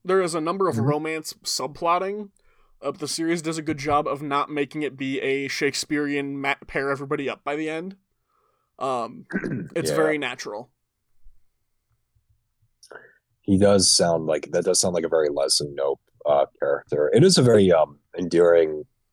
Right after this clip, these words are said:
Speaker 2: I think, portrayal of an American attitude where it's like, 'cause I know that in a lot of our media or a lot of media in the world, it's like Americans can be stereotyped as, like, very, like, brash and dumb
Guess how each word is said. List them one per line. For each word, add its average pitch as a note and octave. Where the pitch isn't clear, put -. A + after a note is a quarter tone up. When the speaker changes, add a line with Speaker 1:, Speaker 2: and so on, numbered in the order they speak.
Speaker 2:
I F#2
think, F2+
portrayal E2+
of D#2
an D#2+
American D2+
attitude D2
where D2
it's -
like, D2+
'cause G#2
I A2+
know A2+
that G2+
in F2+
a F2
lot E2+
of E2
our E2
media D#2
or D2+
a D#2
lot D#2+
of D#2
media D2+
in D2
the C#2+
world, D2
it's -
like D2
Americans E2+
can D#2+
be D2+
stereotyped D2
as, D2
like, C#2+
very, D2+
like, -
brash C#2+
and C#2
dumb C#2